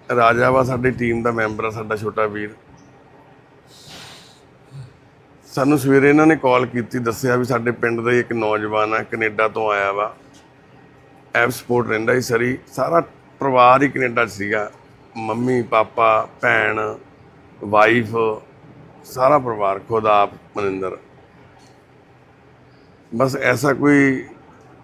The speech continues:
ਕਹਿ ਦਈਏ ਕਿਸਮਤ ਦਾ ਗੇੜ ਹੀ ਕਹਿ ਸਕਦੇ ਆ, ਕਿਉਂਕਿ ਮਨਿੰਦਰਪਾਲ ਦੇ ਦਾਦੀ ਨੂੰ ਦਿਮਾਗ ਦੀ ਪ੍ਰੋਬਲਮ ਸੀ ਬਹੁਤ ਸਾਲ ਪਹਿਲਾਂ, ਚਾਚੇ ਨੂੰ ਵੀ ਰਹੀ ਥੋੜ੍ਹੀ ਬਹੁਤੀ।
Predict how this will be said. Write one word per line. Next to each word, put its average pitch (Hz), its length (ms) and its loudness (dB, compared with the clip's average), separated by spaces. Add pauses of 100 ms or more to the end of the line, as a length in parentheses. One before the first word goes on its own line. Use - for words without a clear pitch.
(580)
ਕਹਿ 131 120 2
ਦਈਏ 139 160 2
ਕਿਸਮਤ 127 420 0
ਦਾ 131 160 2
ਗੇੜ 123 300 2
ਹੀ 131 60 0
ਕਹਿ 123 220 2
ਸਕਦੇ 110 400 -2
ਆ, 120 100 -10 (760)
ਕਿਉਂਕਿ 127 220 -2
ਮਨਿੰਦਰਪਾਲ 135 800 0
ਦੇ 147 440 0 (960)
ਦਾਦੀ 113 360 2
ਨੂੰ 139 220 4
ਦਿਮਾਗ 120 320 0
ਦੀ 117 140 -6
ਪ੍ਰੋਬਲਮ 113 440 -4
ਸੀ 107 160 -8
ਬਹੁਤ 113 320 -2
ਸਾਲ 107 280 -2
ਪਹਿਲਾਂ, 101 340 -2 (600)
ਚਾਚੇ 120 340 2
ਨੂੰ 113 140 0
ਵੀ 110 100 -2
ਰਹੀ 113 160 0
ਥੋੜ੍ਹੀ 117 260 -4
ਬਹੁਤੀ। 110 340 -4